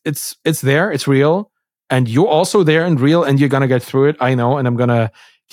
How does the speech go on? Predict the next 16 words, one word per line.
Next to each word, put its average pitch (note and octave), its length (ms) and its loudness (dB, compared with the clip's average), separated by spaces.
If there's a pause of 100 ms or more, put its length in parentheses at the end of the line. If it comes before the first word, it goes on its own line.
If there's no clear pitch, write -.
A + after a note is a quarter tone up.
(140)
help D3+ 260 -2
you D3+ 160 2
as C3+ 140 -4
much C#3 180 -2
as - 120 -10
I C3+ 40 0
can. B2+ 180 0
I'm B2 60 -2
gonna B2+ 320 -2
watch C3+ 380 -4
you D#3+ 80 2
go C3+ 200 2
through D3 340 0
and B2+ 240 -2
come C#3 180 0
out, C#3 320 -2